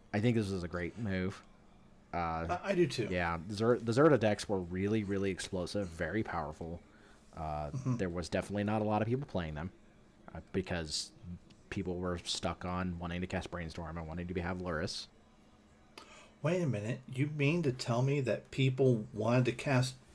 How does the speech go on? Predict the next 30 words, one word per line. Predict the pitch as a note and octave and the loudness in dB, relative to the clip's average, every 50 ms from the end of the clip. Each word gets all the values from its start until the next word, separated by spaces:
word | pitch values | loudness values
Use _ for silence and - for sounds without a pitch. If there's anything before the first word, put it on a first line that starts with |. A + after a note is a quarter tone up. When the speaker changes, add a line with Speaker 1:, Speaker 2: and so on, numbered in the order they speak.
| - - - | -18 -4 2
Speaker 2:
blue | A#2+ A#2+ C#3 | 4 6 6
cards? | D3 - - G3 A3 - C#3 | 6 6 6 6 6 6 8
Speaker 1:
<laughs> | B2 | 10
Yeah, | G3 F#3+ G#3 F3 E3+ - - F#3+ - - - - - | 12 12 12 12 12 10 10 6 2 2 2 6 8
I, | - B2+ C#3+ - - | 10 10 10 8 6
and, | C#3+ D3 D3 | 4 4 6
and | D3 D3 | 8 10
I | D#3 | 10
mean, | D#3 D#3+ D3+ C#3 C3 C3 - D3 | 12 12 12 10 8 4 2 2
Zerta, | B2 A#2+ C3 C#3 D#3 F#3 G3 F3 D3 C3+ C3 - - C3+ C3 | 6 10 12 12 12 12 12 12 12 12 10 8 0 -2 2
one | B2+ B2 B2+ | 4 6 8
of | C3 | 8
the | C3 B2+ | 8 10
decks | A2 B2+ - - - | 10 8 8 6 4
that | A#2+ G2+ | 2 4
Zerta | G2+ G#2+ A2 B2 D3 C#3 | 6 6 6 6 6 6
was | B2+ A2 F#2 | 4 4 4
best | F2 G2 - - - | 2 2 0 4 4
in | A#2+ G2 F2 F2+ | 4 4 4 2
was | F#2 G2 G2 | 0 0 0
a | G#2 | 0
blue | F2 F#2+ A2 D#3 | 0 0 0 0
deck. | C#3+ F2+ - - - - - _ _ _ _ _ _ _ _ _ _ - - - - - - - - - - | 0 -2 -4 -8 -10 -16 -20 _ _ _ _ _ _ _ _ _ _ -20 -20 -20 -20 -20 -20 -20 -20 -6 4
Speaker 2:
Yeah, | - E3 F3 | 8 8 8
Speaker 1:
S-, | - - | 8 8
Speaker 2:
which | C3+ B2+ C3 B2+ B2+ - | 8 8 8 8 6 2
is | - | -4
crazy. | - - A2+ G#2+ G2 - - A2+ | -2 -2 -2 -2 -2 -2 0 4
Speaker 1:
Yeah, | A2+ G#2+ F#2 E2 D#2 | 4 4 4 2 0
so, | C#2 - - G#2+ G2+ G2 F#2+ F#2 F#2 F#2 F2+ F2+ F#2 F#2 | -4 -2 0 0 2 2 2 2 2 0 0 -2 -2 -4